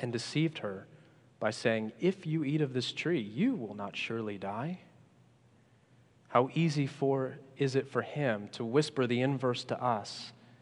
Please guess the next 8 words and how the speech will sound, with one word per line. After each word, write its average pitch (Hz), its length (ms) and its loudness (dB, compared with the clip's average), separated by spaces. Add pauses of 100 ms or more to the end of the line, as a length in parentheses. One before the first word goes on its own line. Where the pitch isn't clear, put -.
(440)
and 120 120 -2
say, 117 460 6
"If 208 240 4
you 127 540 0 (240)
fill 127 340 4
in 117 220 0
the 104 80 -4
blank, 107 540 -2